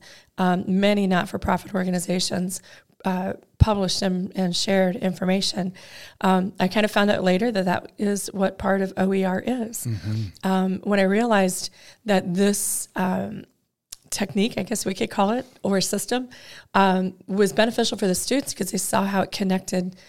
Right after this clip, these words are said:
Speaker 1: what we were teaching them in the classroom with what they'll be doing in the real world.
Speaker 2: Mm-hmm.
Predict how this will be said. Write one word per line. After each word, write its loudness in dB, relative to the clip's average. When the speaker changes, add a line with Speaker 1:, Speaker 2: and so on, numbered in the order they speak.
Speaker 1:
what 4
we 2
were 4
teaching -2
them 4
in 2
the -2
classroom -2
with -4
what 0
they'll -2
be -2
doing 0
in -4
the -4
real 2
world. -4
Speaker 2:
Mm-hmm. -6